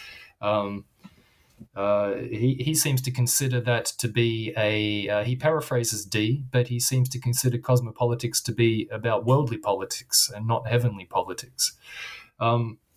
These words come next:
I mean, I guess what you're seeing here is that even within, like, a narrowly narrowly prescribed area, like geographical, uh, ideas,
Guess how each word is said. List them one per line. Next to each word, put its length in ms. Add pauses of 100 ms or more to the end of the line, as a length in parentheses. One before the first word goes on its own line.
(680)
I 60
mean, 200
I 60
guess 260
what 140
you're 60
seeing 320
here 280
is 180
that 220
even 280
within, 440
like, 240
a 80
narrowly 800 (220)
narrowly 380
prescribed 1000
area, 580 (120)
like 200
geographical, 960
uh, 180
ideas, 760